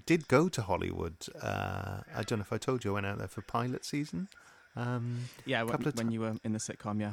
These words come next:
Speaker 1: Yeah, yeah, a couple of times. And, uh, yeah, I came pretty close to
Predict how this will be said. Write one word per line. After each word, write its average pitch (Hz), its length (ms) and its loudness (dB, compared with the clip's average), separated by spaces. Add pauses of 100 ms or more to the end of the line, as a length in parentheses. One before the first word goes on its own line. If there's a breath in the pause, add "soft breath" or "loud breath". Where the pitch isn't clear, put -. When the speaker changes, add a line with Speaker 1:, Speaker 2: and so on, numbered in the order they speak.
Speaker 1:
Yeah, 127 180 10
yeah, 123 220 6
a 104 40 2
couple 120 220 0
of 110 60 -2
times. 98 500 0
And, 110 460 -2
uh, 110 360 2
yeah, 160 140 0
I 156 40 -2
came 165 200 -2
pretty 196 260 -6
close - 680 -2
to 147 480 0